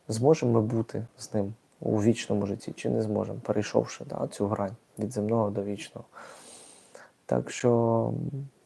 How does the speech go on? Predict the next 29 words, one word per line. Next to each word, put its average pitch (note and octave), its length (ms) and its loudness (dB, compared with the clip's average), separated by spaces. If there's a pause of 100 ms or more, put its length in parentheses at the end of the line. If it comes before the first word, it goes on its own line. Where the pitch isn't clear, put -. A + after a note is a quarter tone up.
(380)
треба C3 260 8
достойно A#2+ 420 4
прожити - 420 -4
це G#2+ 140 0
життя. G#2+ 320 -6 (920)
І A#2 320 8
для - 220 0
цього C3+ 260 6
нам G#2 180 2
да-, G2 140 0 (160)
да-, - 240 -8
прийшов A#2 460 0 (180)
Христос - 600 2
і B2+ 60 2
дав A2+ 220 2
нам A2 140 0
Євангеліє, A2 500 0 (140)
євангельські G#2 640 -6 (120)
принципи - 480 -2
життя, G2+ 360 -6 (240)
заповіді G#2+ 480 0
євангельські. G#2 640 -10 (560)
Живімо A#2 440 6
за C#3 120 4
ними D3 340 2 (140)
і A#2+ 360 -6 (520)
зможемо A2 500 0
таким G#2 300 -6
чином A2+ 340 -2